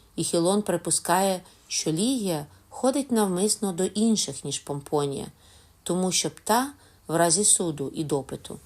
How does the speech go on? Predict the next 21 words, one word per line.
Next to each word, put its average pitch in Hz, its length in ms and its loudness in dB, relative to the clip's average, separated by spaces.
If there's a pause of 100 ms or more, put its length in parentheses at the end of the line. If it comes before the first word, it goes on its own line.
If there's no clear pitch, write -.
(260)
сміло 277 460 2
могла 214 340 4
заприсягнутися, 175 1040 0 (240)
що - 220 -12
про 170 140 -2
її 165 240 -2
схованку 196 800 0 (180)
не 160 140 -6
знає. 151 400 -6 (1120)
Можливо, 277 440 2
пресвітери 233 640 2
порадили 196 580 2
їй 185 120 -2
бути 185 320 -4
обережною. 202 800 -2 (920)
Коли 196 260 -2
Хілон 208 440 2
розвідає 214 600 -2
вже 175 160 -2
ці 165 220 -6
місця, 165 500 -4